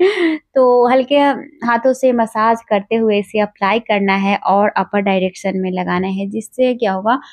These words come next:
आपकी स्किन की जितनी भी डलनेस है वो ख़त्म होगी, स्किन पे जो झुर्रियाँ, फाइनेंस हो जाती हैं वो ख़त्म हो जाएगी,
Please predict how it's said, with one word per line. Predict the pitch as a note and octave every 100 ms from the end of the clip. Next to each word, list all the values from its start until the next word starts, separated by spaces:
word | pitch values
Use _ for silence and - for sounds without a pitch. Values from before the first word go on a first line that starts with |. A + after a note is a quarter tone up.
| _ _
आपकी | B3+ C#4
स्किन | C#4 C#4+ C4+ C4+ C4 _
की | A#3+
जितनी | B3 C#4+
भी | C#4
डलनेस | G#3+ A3 A#3 C#4 C#4+
है | C#4+
वो | B3+
ख़त्म | B3 A3 G#3
होगी, | G#3+ G#3 G#3 C#4
स्किन | C#4 B3+ B3+
पे | B3+ B3+
जो | B3
झुर्रियाँ, | B3 - A3+ G#3 A3 G#3+
फाइनेंस | A3+ A3+ G#3+ A3+ C4+ C#4
हो |
जाती | G#3+ G3 G3 G3+
हैं | G#3
वो | G#3 G3+ A#3+ -
ख़त्म | G#3+ F#3+
हो | G3
जाएगी, | G3 F#3 G3 A#3+